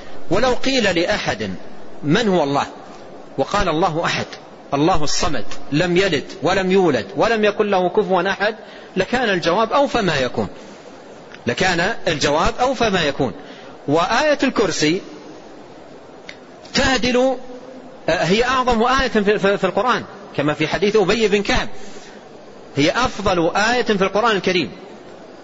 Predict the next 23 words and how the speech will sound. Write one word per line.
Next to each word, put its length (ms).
لأنها 520
أخلصت 500
للتوحيد، 520
فيها 600
من 180
صفات 480
الله 360
سبحانه 520
وتعالى 500
أكثر 380
من 140
عشرين 420
صفة، 280
وفيها 360
خمسة 500
أسماء 360
حسنى 380
لله 400
تبارك 440
وتعالى، 600
وصدرت 680
بتوحيد 480
الله، 300